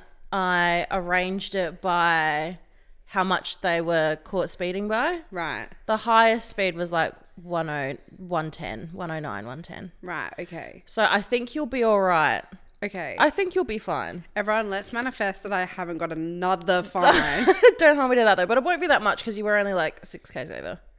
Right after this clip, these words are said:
Speaker 2: I just finished paying off my other fine. <laughs>
Speaker 1: One more time.
Speaker 2: Mum and Dad, just fucking add it to my
Speaker 1: Yeah.
Speaker 2: thing. It's whatever. I don't, I actually just can't even care anymore.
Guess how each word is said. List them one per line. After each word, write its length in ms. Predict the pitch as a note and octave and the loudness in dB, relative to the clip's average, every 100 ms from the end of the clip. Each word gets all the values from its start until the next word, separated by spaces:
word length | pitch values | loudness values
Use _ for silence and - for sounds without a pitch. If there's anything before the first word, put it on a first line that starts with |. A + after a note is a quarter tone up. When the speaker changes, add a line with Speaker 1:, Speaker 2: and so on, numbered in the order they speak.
| - | -8
Speaker 2:
I 220 | G3+ A#3 G3+ | -2 -2 -4
just 420 | - G#3 F#3+ F#3 - | -8 -2 -2 -2 -8
finished 240 | F#3+ F3 | -8 -8
paying 180 | F#3 D#3 | -8 -8
off 120 | E3 | -8
my 140 | E3+ | -8
other 200 | D3 D3+ | -8 -8
fine. 520 | D#3 C3+ A2 D3 - - | -10 -8 -8 -8 -8 -10
<laughs> 400 | - - - - | -14 -20 -8 6
Speaker 1:
One 600 | F4+ B3 B3 D#4+ G#4 G4+ | 8 8 8 10 8 10
more 220 | G4 - | 10 10
time. 720 | F4 E4+ D4 C4+ G#3+ F#3+ F#3+ - F3 | 8 10 12 10 10 8 4 -8 -6
Speaker 2:
Mum 160 | G#3 A3+ | -2 -2
and 120 | B3 | 0
Dad, 440 | G#3 G3+ G3 G3+ G3+ - - - _ - - | 2 4 4 2 -4 -16 -20 -20 _ -20 -14
just 340 | G#3 G3 - - | -10 -10 -14 -12
fucking 380 | G#3+ G#3 G#3 D3 | -10 -8 -8 -8
add 160 | D#3 | -8
it 140 | D#3 - | -8 -12
to 80 | D3 | -12
my 300 | C3+ C3 - - - | -10 -12 -14 -20 -14
Speaker 1:
Yeah. 340 | F#3 D#3+ D#3 | -6 -4 -2
Speaker 2:
thing. 100 | E3+ - | -6 -10
It's 240 | F#3 - - | -12 -12 -14
whatever. 340 | F3 E3+ B2+ | -8 -8 -6
I 160 | C3+ F3+ | -4 -4
don't, 140 | F3+ - | -4 -4
I 100 | F#3 G#3 | 2 4
actually 360 | G#3 G3 D#4 | 4 2 -2
just 160 | F4 G4 | -4 -6
can't 260 | - A3 | -2 -2
even 220 | G#3 F#3+ F3+ | 0 -4 -4
care 260 | F#3 D3+ | -4 -4
anymore. 440 | D3+ D3+ C3 C#2 | -4 -8 -12 -14